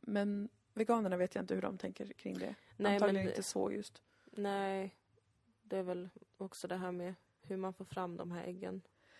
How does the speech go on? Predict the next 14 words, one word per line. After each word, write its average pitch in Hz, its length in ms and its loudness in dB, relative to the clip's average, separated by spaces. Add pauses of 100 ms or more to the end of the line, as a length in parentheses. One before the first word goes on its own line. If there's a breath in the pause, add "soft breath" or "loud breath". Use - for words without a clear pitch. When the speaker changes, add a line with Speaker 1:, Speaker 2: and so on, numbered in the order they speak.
(1000 soft breath)
Speaker 1:
Och 254 260 4
för 240 160 10
att 233 240 6
de 226 240 6
kan 262 100 2
ju 247 40 8
inte 240 160 6
heller 254 300 4
vilja 233 600 4
att 202 300 2
höns 185 540 2
alltid 180 500 0
ska - 180 2
vara, 165 840 6